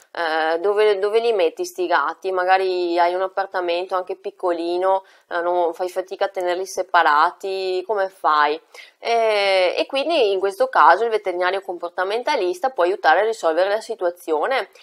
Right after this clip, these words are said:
con accorgimenti di arricchimento ambientale e con un programma proprio specifico per, eh, per aiutare i due gatti a convivere e, e i proprietari ad essere più sereni e tranquilli.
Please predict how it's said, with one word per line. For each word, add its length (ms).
con 340
accorgimenti 840
di 120
arricchimento 500
ambientale 1040
e 140
con 180
un 140
programma 460
proprio 220
specifico 1040
per, 180
eh, 360
per 120
aiutare 460
i 80
due 160
gatti 680
a 120
convivere 800
e, 500
e 60
i 80
proprietari 640
ad 80
essere 320
più 340
sereni 480
e 80
tranquilli. 880